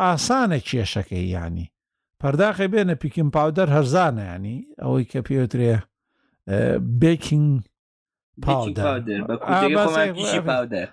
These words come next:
Speaker 1: ئا، پیکی پاودەر. بیخەرە ناو پەرداخێک و سەعاتەکە با لەسەر و بێ خوارەوە شە قایشەکانی چیا بیست و چوار سەعات، چل و هەشت سەعات ئاوا لە،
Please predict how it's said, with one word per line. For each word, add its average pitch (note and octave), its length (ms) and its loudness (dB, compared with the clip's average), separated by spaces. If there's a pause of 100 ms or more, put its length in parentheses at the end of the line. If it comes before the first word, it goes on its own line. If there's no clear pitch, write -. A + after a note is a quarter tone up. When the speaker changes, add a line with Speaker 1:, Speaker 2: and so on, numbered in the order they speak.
(240)
Speaker 1:
ئا، F3+ 220 0
پیکی F3 380 -4
پاودەر. G#2+ 500 -4
بیخەرە G3+ 440 2
ناو G#3+ 280 2
پەرداخێک E3+ 680 -2
و D3 80 0
سەعاتەکە D3 560 0
با D#3+ 140 2
لەسەر D3+ 300 0
و D3 80 2
بێ D3 160 2
خوارەوە E3 460 2
شە D3+ 120 -6
قایشەکانی D3 840 0 (360)
چیا D#3+ 340 0
بیست A3+ 260 2
و - 80 -6
چوار F3 260 4
سەعات، C3+ 540 0 (120)
چل D#3 200 -2
و D3+ 100 4
هەشت D#3 180 0
سەعات C3 400 0
ئاوا C#3+ 300 2
لە، B2+ 280 0